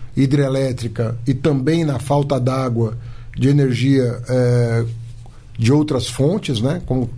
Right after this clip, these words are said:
é o caso das térmicas. Então o Brasil tem uma, uma estrutu-, uma matriz energética muito interessante. Noventa por cento da nossa matriz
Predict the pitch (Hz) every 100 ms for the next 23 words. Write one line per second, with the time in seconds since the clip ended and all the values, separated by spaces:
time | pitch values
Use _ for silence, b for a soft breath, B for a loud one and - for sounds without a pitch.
0 | - 113 117 127 113 120 120 131 143 196
1 | 214 233 196 - B B B B B 160
2 | 147 - 190 247 175 214 294 320 277 226
3 | 190 156 - 160 156 151 - 151 120 175
4 | 175 175 151 - 196 262 185 165 131 117
5 | 160 180 - 156 143 156 170 247 294 185
6 | 139 117 113 - 110 - - B B B
7 | B B - 175 190 170 185 277 240 175
8 | 175 - 170 151 156 135 139 123 123 190
9 | -